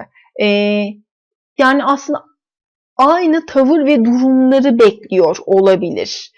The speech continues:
Karşısındakinden de birebir beklentileri olmaktadır. İlişkilerle ilerler çünkü.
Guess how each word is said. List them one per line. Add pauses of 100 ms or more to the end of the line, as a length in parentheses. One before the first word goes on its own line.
(300)
Karşısındakinden
de
birebir (160)
beklentileri (220)
olmaktadır.
İlişkilerle
ilerler
çünkü.